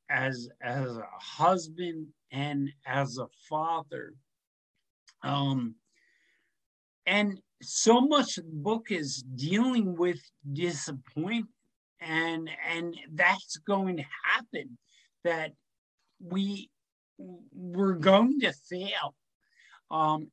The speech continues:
and we have to get used to it. I, I think the thing that I learned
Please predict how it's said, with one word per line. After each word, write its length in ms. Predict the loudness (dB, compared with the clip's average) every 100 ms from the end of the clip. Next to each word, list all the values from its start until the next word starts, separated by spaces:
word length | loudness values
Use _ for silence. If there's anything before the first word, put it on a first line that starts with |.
| -6
and 180 | -2 2
we 100 | 2
have 120 | 2
to 140 | 2
get 280 | 0 -2 -4
used 520 | -6 -6 -4 -4 -4 -6
to 180 | -6
it. 80 | -8 _ _ _ -20 -20 -20 -20 _ _
I, 240 | 2 2 0 0
I 140 | 0
think 440 | 0 0 2 0 -2
the 160 | -6 -8 -4
thing 300 | 0 2 4
that 140 | 2
I 260 | 2 0 0
learned 540 | -4 -4 0 0 -2